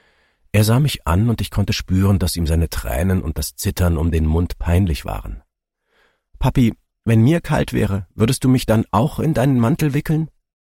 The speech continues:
Von all den Erlebnissen an diesem spannenden, gemeinsamen Abend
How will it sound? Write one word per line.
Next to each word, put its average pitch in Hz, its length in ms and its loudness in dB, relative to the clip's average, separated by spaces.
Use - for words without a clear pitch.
Von - 220 0
all 113 180 2
den 135 160 2
Erlebnissen 85 680 -2
an 67 140 -4
diesem 76 220 -2
spannenden, 80 600 0
gemeinsamen 87 640 0
Abend 73 520 -4